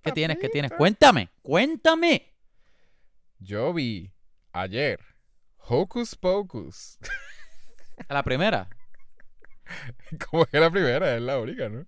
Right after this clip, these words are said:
Speaker 1: Ah, no, es que me, me, me vino un brain fart porque ayer mismo yo vi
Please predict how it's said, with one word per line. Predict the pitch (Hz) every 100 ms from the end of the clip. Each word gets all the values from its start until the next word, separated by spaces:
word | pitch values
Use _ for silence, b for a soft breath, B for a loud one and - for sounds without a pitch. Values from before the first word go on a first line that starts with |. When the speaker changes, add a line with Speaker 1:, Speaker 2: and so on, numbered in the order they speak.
| -
Speaker 1:
Ah, | 139 -
no, | - 135 127 139 175
es | 147 -
que | 180 - 127 - b b b
me, | 131 143 143
me, | 135 135 131 123
me | 127
vino | 127 143
un | 175 175
brain | 139 135 156 175
fart | - 139 117 -
porque | 123 110 117 104 - - - - -
ayer | 120 117 117 135
mismo | 151 180 185
yo | 151 135
vi | 151 156 151